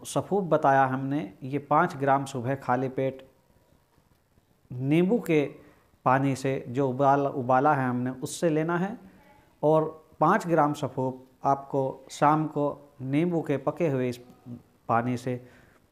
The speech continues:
जो दो छिलके हमने नींबू में, अ, पानी में डालकर प-, उबाले हैं, उससे लेने हैं। ये लेने हैं आपको लगभग तीन माह।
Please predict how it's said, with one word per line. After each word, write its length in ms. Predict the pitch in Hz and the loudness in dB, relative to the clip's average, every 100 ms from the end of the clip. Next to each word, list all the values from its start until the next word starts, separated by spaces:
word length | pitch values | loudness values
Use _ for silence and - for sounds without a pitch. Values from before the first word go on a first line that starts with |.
| - | -8
जो 200 | 117 127 | 0 2
दो 260 | 127 165 196 | 4 4 4
छिलके 320 | 165 147 143 | 2 0 2
हमने 260 | 123 123 | 0 0
नींबू 300 | 120 123 120 | -2 -2 -4
में, 280 | 123 123 123 | -4 -4 -6
अ, 100 | - - - - 120 | -10 -18 -20 -18 -10
पानी 520 | 120 117 120 131 139 | -8 -2 0 2 0
में 160 | 131 | -2
डालकर 300 | 117 113 117 | 0 0 -2
प-, 260 | 110 - 110 | -8 -10 -12
उबाले 380 | 117 107 117 147 | -6 -2 0 0
हैं, 460 | 143 185 185 - - _ _ _ _ _ _ - | -2 -4 -6 -16 -20 _ _ _ _ _ _ -2
उससे 300 | 170 - 170 | -2 2 0
लेने 260 | 131 101 95 | 2 -2 -6
हैं। 200 | 92 - _ _ _ _ _ _ _ _ _ _ - | -10 -12 _ _ _ _ _ _ _ _ _ _ -8
ये 220 | 131 180 | 2 4
लेने 260 | 202 214 208 | 4 4 2
हैं 260 | 190 202 | 0 0
आपको 680 | 196 180 185 - 185 190 - - - _ _ _ _ _ _ _ - | 0 0 0 2 2 2 -4 -18 -20 _ _ _ _ _ _ _ 0
लगभग 400 | 151 165 156 170 | 2 4 4 4
तीन 500 | 170 - - 190 190 | 2 -8 -2 2 4
माह। 420 | 151 113 101 - | 2 0 -4 -8